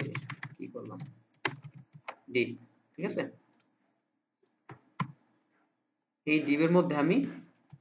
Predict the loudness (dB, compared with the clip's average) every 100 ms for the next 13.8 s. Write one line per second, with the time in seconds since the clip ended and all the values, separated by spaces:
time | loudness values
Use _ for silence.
0 | -6 0 2 2 2 0 0 0 0 2
1 | 2 4 0 0 -2 -2 -10 -12 -14 -16
2 | -2 2 2 2 -6 -8 -4 -2 2 6
3 | 10 10 8 2 -6 -18 -10 -4 0 4
4 | 4 4 2 -2 -4 0 4 4 4 2
5 | 0 0 2 2 0 -2 -6 -2 -2 -2
6 | -4 -8 -14 -20 -16 -4 0 2 2 2
7 | 4 4 4 6 6 4 -4 -14 -20 -10
8 | -8 -2 4 6 6 4 0 0 2 4
9 | 4 2 2 0 0 -4 -6 -4 -6 -8
10 | -16 _ 2 4 4 2 2 2 0 -4
11 | -10 -16 -10 -8 4 4 6 4 2 4
12 | 2 2 -4 -14 _ _ _ _ _ _
13 | _ _ _ _ -20 _ _